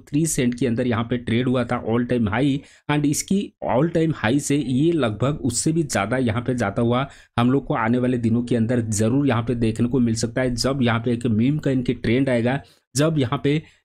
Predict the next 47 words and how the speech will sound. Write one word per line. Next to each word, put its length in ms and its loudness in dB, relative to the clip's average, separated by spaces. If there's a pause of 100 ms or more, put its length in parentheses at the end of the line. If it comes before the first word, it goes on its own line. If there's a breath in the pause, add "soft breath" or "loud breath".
Dogecoin 560 2
के 80 0
ऊपर 200 0
एक 180 -4
ट्रेंड 220 2
आएगा, 260 2
उस 300 -2
टाइम 180 2
जो 120 2
है 120 2
यहाँ 260 0
पे 160 -2
Floki 400 0
Inu, 220 2
Baby 300 2
Doge 220 0
हो 80 0
गया, 260 0 (300 loud breath)
Shiba 320 2
Inu 220 2
हो 80 0
गया, 200 2
उसके 360 0
अंदर 240 0
थोड़ा 320 0
बहुत 200 -2
सर्चिंग 420 -2
आप 180 -2
लोग 100 0
को 100 -2
देखने 320 0
को 120 -2
मिलेगा। 340 0 (320 loud breath)
And 160 0
इन 200 2
सारे 360 0
कॉइन 260 0
के 140 -2
अंदर 280 2 (100)
Dogecoin 560 0
हो 120 2
गया 240 0
and 200 -2
Floki 360 0
Inu 120 2
हो 80 2
गया, 220 0